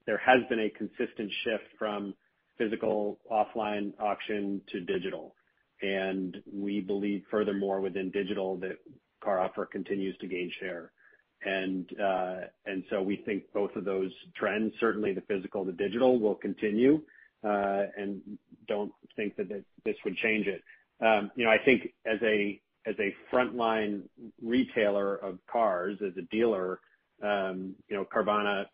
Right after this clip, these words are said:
owning a wholesale platform, as you point out, um, you know, could create some channel conflict if they also own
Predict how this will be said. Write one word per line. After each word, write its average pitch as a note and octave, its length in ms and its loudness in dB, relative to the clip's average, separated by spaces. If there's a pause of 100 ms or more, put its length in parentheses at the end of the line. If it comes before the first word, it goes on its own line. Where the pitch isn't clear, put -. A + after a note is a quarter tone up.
owning G#2+ 380 2
a G2 100 0
wholesale G#2+ 460 2
platform, G2 720 -2 (420)
as E2+ 100 -8
you A#2 200 4
point G#2 200 0
out, G2 280 -2 (200)
um, F#2+ 420 0 (500)
you B2 80 4
know, F#2 160 2
could - 180 2
create A2+ 260 6
some A2 100 -2
channel B2 320 4
conflict F2+ 520 -6
if F#2 80 -6 (100)
they G2 100 -4
also F#2 580 -2
own F#2+ 340 -4